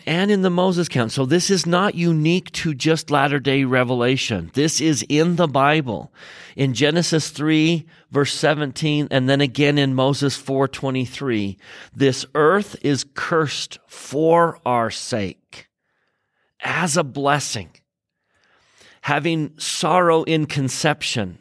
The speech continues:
is a blessing. Having thorns and thistles is a blessing. Working by the sweat of our face is a blessing.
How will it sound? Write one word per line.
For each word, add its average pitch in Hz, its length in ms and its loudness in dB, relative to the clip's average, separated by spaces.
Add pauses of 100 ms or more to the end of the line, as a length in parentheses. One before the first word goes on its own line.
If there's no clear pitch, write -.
(880)
is 143 220 2
a 139 40 2
blessing. 123 580 -2 (1500)
Having 147 400 0
thorns 165 540 2
and 131 260 0
thistles 120 840 -2 (720)
is 151 220 2
a 143 60 2
blessing. 123 560 0 (200)
Working 160 520 0
by 151 160 2
the 139 100 2
sweat 147 460 0
of 123 180 2
our 127 160 2
face 135 720 0 (500)
is 151 220 2
a 143 80 4
blessing. 113 560 -2